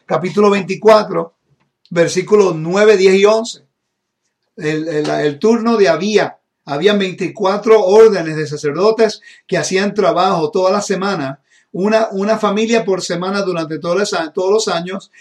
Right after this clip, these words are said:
y los veinticuatro órdenes de sac-, de, de los sacerdotes tenían que presentarse en todas las fiestas. Por cierto, el libro de Apocalipsis habla acerca, acerca de los veinticuatro ancianos.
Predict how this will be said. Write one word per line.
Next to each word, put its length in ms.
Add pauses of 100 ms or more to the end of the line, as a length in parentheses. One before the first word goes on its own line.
(180)
y 120
los 180
veinticuatro 800
órdenes 500
de 140
sac-, 320
de, 280
de 80
los 160
sacerdotes 640
tenían 260
que 140
presentarse 800 (260)
en 220
todas 260
las 160
fiestas. 380
Por 160
cierto, 320
el 80
libro 220
de 80
Apocalipsis 760 (240)
habla 300
acerca, 460
acerca 360
de 80
los 120
veinticuatro 720
ancianos. 720